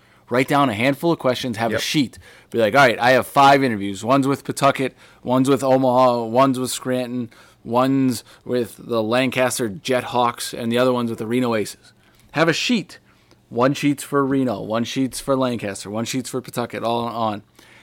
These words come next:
Speaker 1: Have a couple of questions, write them down,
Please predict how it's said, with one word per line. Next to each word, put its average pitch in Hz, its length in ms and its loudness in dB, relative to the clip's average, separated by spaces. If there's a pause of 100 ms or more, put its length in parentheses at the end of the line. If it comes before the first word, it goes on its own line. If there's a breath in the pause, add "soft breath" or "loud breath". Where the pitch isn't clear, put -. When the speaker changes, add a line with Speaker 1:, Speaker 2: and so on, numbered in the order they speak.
(340 soft breath)
Speaker 1:
Have 135 220 4
a 143 40 2
couple 160 280 2
of 156 60 -2
questions, 131 420 -2
write 123 220 0
them 139 200 0
down, 104 360 -4